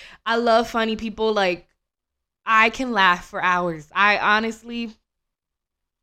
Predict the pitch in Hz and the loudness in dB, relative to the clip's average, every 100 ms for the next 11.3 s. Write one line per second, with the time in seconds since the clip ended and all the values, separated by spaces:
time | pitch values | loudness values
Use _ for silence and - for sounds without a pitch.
0 | - 214 214 226 214 220 196 190 185 175 | -12 -6 -4 -2 -2 -4 -4 -4 -2 -4
1 | 165 147 143 _ 180 170 160 - - 196 | -4 -6 -10 _ -10 -8 -8 -12 -10 -2
2 | 202 208 214 202 196 202 - _ _ _ | 0 0 2 2 2 -4 -10 _ _ _
3 | - 208 202 196 - 196 190 185 185 - | -8 -2 -2 -4 -8 -4 -2 -2 -4 -8
4 | 185 190 196 185 170 175 180 175 175 - | -8 -8 -12 -10 -4 -4 -2 0 -2 -4
5 | 165 170 170 170 170 - _ - - - | -8 -8 -8 -8 -10 -12 _ -20 -20 -20
6 | - 180 202 185 170 165 160 _ _ _ | -10 -4 -2 -2 -4 -8 -16 _ _ _
7 | _ _ _ _ - 262 254 254 247 247 | _ _ _ _ -14 -10 -8 0 2 4
8 | 240 240 - 208 - 240 247 233 220 214 | 4 2 -2 -12 -16 -10 -8 -6 -6 -6
9 | 214 214 208 220 _ _ _ _ _ _ | -6 -6 -8 -10 _ _ _ _ _ _
10 | _ _ _ _ _ _ 202 202 202 196 | _ _ _ _ _ _ -10 -6 -6 -6
11 | 196 180 110 | -8 -12 -18